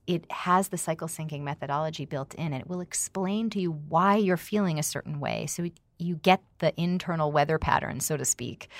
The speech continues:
Um, so that's a really nice way for you to get a lot of education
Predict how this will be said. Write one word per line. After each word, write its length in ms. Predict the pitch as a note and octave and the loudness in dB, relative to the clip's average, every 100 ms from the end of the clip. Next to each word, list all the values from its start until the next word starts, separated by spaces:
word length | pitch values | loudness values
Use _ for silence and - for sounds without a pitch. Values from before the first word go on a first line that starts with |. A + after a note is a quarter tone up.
| - - - | -14 -10 -2
Um, 220 | D3+ D3 | -2 -2
so 120 | - | 0
that's 180 | D#3+ E3 | 0 2
a 60 | |
really 240 | F3+ F#3 F#3 | 0 2 2
nice 300 | E3 D#3 - | 2 0 0
way 100 | D#3 | -2
for 140 | - | -2
you 80 | D3+ | -6
to 160 | C#3+ C#3+ _ _ | -6 -8 _ _
get 160 | - D#3+ | 0 0
a 80 | D#3+ | 0
lot 360 | E3 D#3+ C#3+ E3+ | -2 6 8 8
of 100 | F3 | 6
education 800 | F3+ F3+ - D3 D#3 B3+ D4 | 0 0 -2 -2 -2 -2 -2